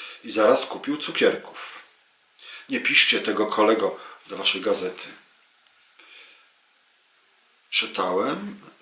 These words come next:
że z niczym nie zżywa się człowiek łatwiej niż z cudzym nieszczęściem.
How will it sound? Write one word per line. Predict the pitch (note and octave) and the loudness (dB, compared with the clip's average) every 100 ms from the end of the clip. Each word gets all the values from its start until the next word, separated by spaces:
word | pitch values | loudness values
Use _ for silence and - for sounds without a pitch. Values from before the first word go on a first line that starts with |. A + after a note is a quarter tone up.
| A2 | -4
że | F#2+ A2 A2+ - - A2 | 4 8 10 8 0 -6
z | G2+ | 0
niczym | C#3 F3+ G#3 - G#3 F3+ | 2 4 8 10 10 8
nie | B2+ A#2 | 4 4
zżywa | G2+ E3 E3+ D#3+ | 4 6 8 8
się | - A#2+ | 8 0
człowiek | - C#3 C3 B2+ - | 2 2 4 0 0
łatwiej | A2 C3+ C3+ - B2+ B2+ - - - - - | 4 4 4 -2 -2 -2 -8 -20 -20 -20 -12
niż | A2 B2+ - | 0 6 6
z | - - | 6 4
cudzym | - A2+ G#2 G#2+ | 0 0 0 -2
nieszczęściem. | A2 G#2 - F#2+ F2 - - - | 0 0 0 -2 -2 0 0 -4